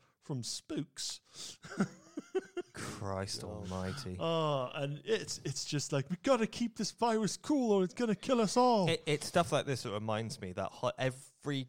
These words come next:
Speaker 2: great film that's ever come out of the Hollywood system has just been luck. It's
Speaker 3: <laughs>
Speaker 2: so, the people in charge of these studios are so fucking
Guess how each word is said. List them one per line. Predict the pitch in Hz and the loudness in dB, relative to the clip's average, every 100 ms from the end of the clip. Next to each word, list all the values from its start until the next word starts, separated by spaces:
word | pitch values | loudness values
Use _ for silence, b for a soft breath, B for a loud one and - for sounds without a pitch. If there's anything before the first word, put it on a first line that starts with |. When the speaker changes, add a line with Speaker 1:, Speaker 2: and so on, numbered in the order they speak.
| _ | _
Speaker 2:
great | - 117 117 _ - | -2 -2 -2 _ -12
film | - 110 95 92 95 | -4 -2 -2 -8 -12
that's | 82 - - | -14 -18 -6
ever | 117 98 104 | -4 -4 -2
come | 107 98 | -4 -4
out | 92 | -6
of | - | -8
the | 92 | -8
Hollywood | 101 98 92 - | -6 -6 -8 -10
system | 101 - 87 87 | -14 -12 -14 -14
has | - | -14
just | 98 - | -14 -12
been | 92 92 92 | -12 -10 -8
luck. | 90 - - _ _ _ _ _ - | -10 -10 -20 _ _ _ _ _ -12
It's | 117 - 143 | -10 -6 -4
Speaker 3:
<laughs> | - - - - | -4 -4 -4 2
Speaker 2:
so, | 151 127 | 4 4
the | 117 143 143 156 - 147 | 2 2 2 0 2 4
people | 180 180 160 | 4 4 2
in | 160 | 2
charge | 143 143 120 104 - | 4 6 6 4 -2
of | |
these | 113 110 | -6 -6
studios | - 123 113 98 90 - b b 127 | -4 -4 -2 -2 -4 -10 b b -2
are | 98 | -2
so | - - - 139 127 123 127 - b b b 988 988 988 - | -2 -6 -2 2 4 4 0 -4 b b b 10 12 10 8
fucking | 113 - | 0 -2